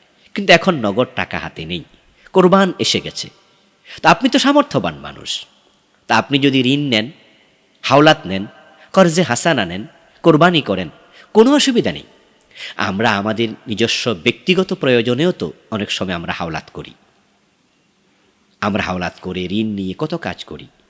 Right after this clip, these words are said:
তো কোরবানের মতো ইবাদত কেন ঋণ করে করা যাবে না? করা যাবে, কিন্তু যদি অবস্থা এমন হয় যে কোরবান না দিলে মানুষ কি বলবে,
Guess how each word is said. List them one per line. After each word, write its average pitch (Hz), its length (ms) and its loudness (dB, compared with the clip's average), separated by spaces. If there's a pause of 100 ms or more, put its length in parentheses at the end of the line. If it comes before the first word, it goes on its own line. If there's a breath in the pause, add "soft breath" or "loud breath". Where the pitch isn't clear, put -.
(280 loud breath)
তো 180 100 0
কোরবানের 208 440 6
মতো 180 200 -2
ইবাদত 139 400 4 (260)
কেন 185 200 6 (120)
ঋণ 147 200 2
করে 104 260 0
করা 90 280 -2
যাবে 87 320 -4
না? 73 120 -12 (540)
করা 95 200 -2
যাবে, - 260 -10 (800 loud breath)
কিন্তু 262 400 4 (140)
যদি 156 300 4
অবস্থা 131 440 0
এমন 175 280 0
হয় 117 280 -2 (420 soft breath)
যে 143 160 -2
কোরবান 165 460 2
না 139 140 0
দিলে 104 260 -2
মানুষ 135 360 0 (120)
কি 95 140 -10
বলবে, 76 340 -14